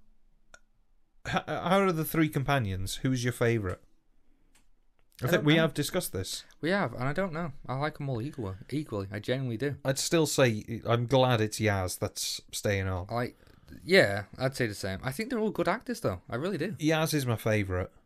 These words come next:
Speaker 2: I like Yaz. I like Yaz.
Speaker 1: I think she's great.
Speaker 2: Ryan's very whiny. I will say that. But in this episode, he was, it was justified.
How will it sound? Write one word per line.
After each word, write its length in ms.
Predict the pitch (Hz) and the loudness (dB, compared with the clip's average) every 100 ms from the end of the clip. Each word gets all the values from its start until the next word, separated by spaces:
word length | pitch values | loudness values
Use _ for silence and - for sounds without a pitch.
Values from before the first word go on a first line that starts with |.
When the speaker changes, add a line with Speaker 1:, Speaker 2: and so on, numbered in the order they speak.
| _ _ - | _ _ -4
Speaker 2:
I 100 | 208 | 0
like 160 | 160 | 0
Yaz. 320 | 87 85 - - _ _ _ _ | -2 -10 -12 -18 _ _ _ _
I 60 | 120 | -4
like 160 | 123 - | -4 -4
Yaz. 200 | 90 123 | -6 -2
Speaker 1:
I 40 | |
think 160 | 120 110 | -2 -2
she's 140 | 95 | -4
great. 340 | - 101 92 - _ _ - | -2 -2 -2 -6 _ _ -10
Speaker 2:
Ryan's 560 | 120 123 123 120 117 - | 2 4 4 0 -2 -2
very 260 | 110 107 | 0 0
whiny. 560 | 104 95 92 87 85 78 _ - _ - _ - - - | -2 -2 -2 -6 -8 -10 _ -20 _ -20 _ -20 -20 -8
I 40 | |
will 160 | 104 104 | -4 -4
say 140 | - 101 | -2 -2
that. 160 | 92 | -2
But 120 | 127 | -2
in 160 | 123 165 | -2 -2
this 160 | 170 170 | 2 2
episode, 280 | 156 - 139 | 2 0 0
he 100 | 127 | 0
was, 200 | 127 117 | 0 -2
it 40 | |
was 100 | 113 | -2
justified. 600 | - 131 135 - 87 85 | -4 -4 -6 -6 -4 -6